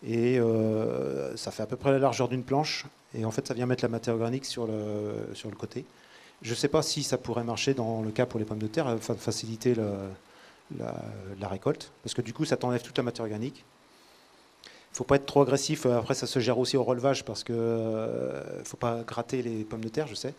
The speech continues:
Mais, euh, peut-être qu'au, au bout des doigts, tu peux aussi mettre des petits tubes en, en P V C, euh.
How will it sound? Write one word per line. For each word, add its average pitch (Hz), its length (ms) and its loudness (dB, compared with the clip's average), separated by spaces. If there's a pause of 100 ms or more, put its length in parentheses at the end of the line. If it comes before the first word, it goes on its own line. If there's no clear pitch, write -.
(320)
Mais, 120 180 2
euh, 120 200 6
peut-être 131 260 -2
qu'au, 127 120 0 (120)
au 143 80 -4
bout 131 140 0
des 139 100 4
doigts, 135 260 6
tu 139 100 -12
peux - 100 -4
aussi 120 280 -2
mettre 120 120 -2
des 113 80 -4
petits - 220 -12
tubes 123 300 -6
en, 107 400 -2
en - 20 -8
P - 100 -6
V 104 140 -6
C, 127 320 -6
euh. - 20 -12